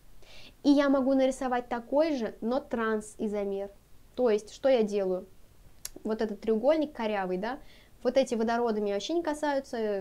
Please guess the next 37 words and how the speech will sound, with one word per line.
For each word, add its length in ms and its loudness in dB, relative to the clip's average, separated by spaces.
меня 300 4
не 100 0
меняй, 440 2
все, 400 2
все 160 -4
равно, 260 0
тут 220 -6
H, 200 -4
тут 240 -6
H. 140 -10
Здесь 320 0
я 80 2
тоже 300 2
менять 400 -4
не 100 -2
буду, 480 0
оставлю 500 -4
так, 260 -6
как 220 -8
есть, 260 -4
а 160 -2
вот 120 2
здесь 360 -4
поменяю. 560 -2
Наверх 540 0
нарисую 600 -6
H, 360 -6
а 100 -2
вниз 320 2
нарисую 580 -2
C 140 -6
H 240 -4
три. 240 -8
Че 160 0
у 20 6
меня 120 4
получится? 560 0